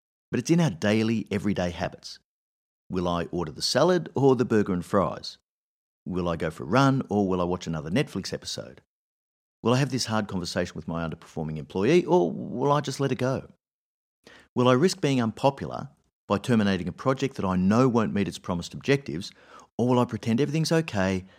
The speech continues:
and hope for a result that, deep down, I know can't be achieved? We all know about these choices, and it's so easy to pursue the immediate self-gratification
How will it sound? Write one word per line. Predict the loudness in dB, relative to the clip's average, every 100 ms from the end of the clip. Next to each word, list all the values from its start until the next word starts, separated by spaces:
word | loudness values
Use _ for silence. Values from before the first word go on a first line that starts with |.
| _ -10
and | -2
hope | -2
for | 0 0
a |
result | 0 -2 -4
that, | -6 -10 -12 -12
deep | -4 -4 -2
down, | -2 0 -2 -4 -12 _ _ -8
I | -2
know | 0 0
can't | -2 -6 -8
be | -10
achieved? | -4 -2 -4 -6 -20 -20 _ _ _ _ _ _ _ -20 _ 0
We | 2
all | 6 8 8
know | 8 6
about | 6 0 -2
these | -2 -4
choices, | -4 -4 -4 -8 -14 -20 _ _ _ _ -4
and | -2
it's | 0
so | 0 4 4 4
easy | 2 4 4 -2
to | -6
pursue | -8 -2 0
the | 0
immediate | 2 2 2 2 -2 -2
self-gratification | 2 2 2 0 -2 -4 -4 -2 -2 -4 -6